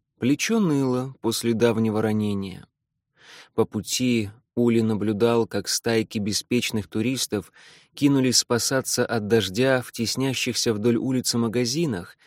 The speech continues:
где в витринах красовались последние модные новинки из Нью-Йорка и Парижа, товары для дома, украшения, в общем, всё, что могло привлечь внимание прохожих.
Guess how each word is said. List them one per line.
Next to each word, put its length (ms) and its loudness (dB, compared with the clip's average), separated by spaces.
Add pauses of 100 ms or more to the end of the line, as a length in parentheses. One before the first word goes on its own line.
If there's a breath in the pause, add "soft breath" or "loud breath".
(260 soft breath)
где 280 0
в 40 -2
витринах 760 0
красовались 840 0
последние 760 0
модные 460 2
новинки 580 0
из 320 -2
Нью-Йорка 540 0
и 180 -4
Парижа, 720 -2 (380 loud breath)
товары 360 4
для 240 0
дома, 600 2
украшения, 920 -2 (420 soft breath)
в 140 0
общем, 460 0
всё, 260 0
что 220 -2
могло 320 2
привлечь 480 0
внимание 600 0
прохожих. 880 -6